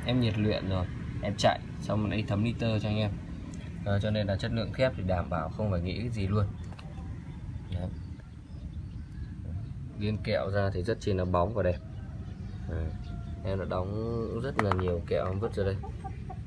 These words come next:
Đấy. Đấy. Có viên bởi vì em dùng cái tô nó bé. Em xử lý một tí thì là hết luôn.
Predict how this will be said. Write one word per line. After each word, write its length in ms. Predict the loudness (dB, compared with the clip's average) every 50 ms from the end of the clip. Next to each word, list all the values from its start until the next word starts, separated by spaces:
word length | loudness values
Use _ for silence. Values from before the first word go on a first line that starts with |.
| -8 -8 -8 -8 -4
Đấy. 220 | -2 -2 -2 -2 -2 -4 -6 -6 -8 -8 -8 -8 -4 -2
Đấy. 160 | 0 0 0 0 -2 -6 -8 -8 -8 -8 -8 -8 -8 -8 -8 -8 -10 -10 -10 -10 -10 -10 -10 -8 -8 -8 -8 -8 -8 -10 -10 -10 -10 -10 -10 -8 -8 -8 -8 -8 -6 -2
Có 180 | 0 2 2
viên 260 | 4 6 8 8 8
bởi 120 | 6 6 4
vì 140 | 4 4 4
em 140 | 4 4
dùng 180 | 4 4 4 4
cái 140 | 4 2 4 4
tô 200 | 6 6 6 6 6 4
nó 60 | 4 4
bé. 340 | 2 2 2 2 2 0 -2 -4 -6 -8 -8 -8 -6 -6 -6 -6 -8 -8 -8 -8 -8 -8 -8 -8 -8 -8 -6 -6 -6 -6 -6 -6 -6 -6 -6 -6 -6 -6 -6 -6 -4 -4 -4 -4 -4 -4 -4 -4 -4 -4 -4 -4 -4 -4 -2 -2 -2 -2 -4 -4 -4 -4 -4 -2 -2 -2 0 0 0 0 0 0 0 0 0 0 0 -2 -2 -2 -2 -2 0 0
Em 100 | 0 0
xử 280 | 0 2 0 2 2
lý 180 | 4 4 4 4
một 140 | 4 2 2 2 2
tí 140 | 2 2
thì 140 | 4 2 2
là 80 | 2 2
hết 140 | 2 2 2 2
luôn. 180 | 2 2 2